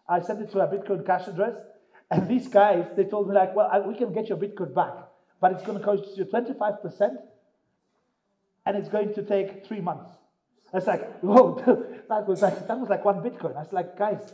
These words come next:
if I'm paying twenty-five percent of one Bitcoin, you should be doing this, like, right now." I mean, hell, like, three months, what the? That's what happens with Bitcoin.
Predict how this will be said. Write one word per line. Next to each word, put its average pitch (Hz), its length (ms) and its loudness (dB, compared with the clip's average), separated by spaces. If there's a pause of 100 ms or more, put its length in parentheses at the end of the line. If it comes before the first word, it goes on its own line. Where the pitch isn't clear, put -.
(160)
if 160 100 -10
I'm 220 140 -4
paying 214 220 -6
twenty-five 202 520 -2
percent 185 240 -8
of 151 80 -10
one 185 200 -2
Bitcoin, 143 420 -8 (260)
you 247 140 2
should 180 160 -10
be 160 60 -10
doing 196 260 -4
this, - 160 -8
like, 170 160 -2 (280)
right 208 380 0
now." 262 520 6 (420)
I 180 100 2
mean, 190 120 -4
hell, 220 440 2 (300)
like, 170 260 -6
three 262 180 0
months, 190 360 -2 (160)
what 247 180 -8
the? 285 140 -12 (1600)
That's 196 240 0
what 202 140 0
happens 202 300 0
with 202 120 -8
Bitcoin. - 340 -10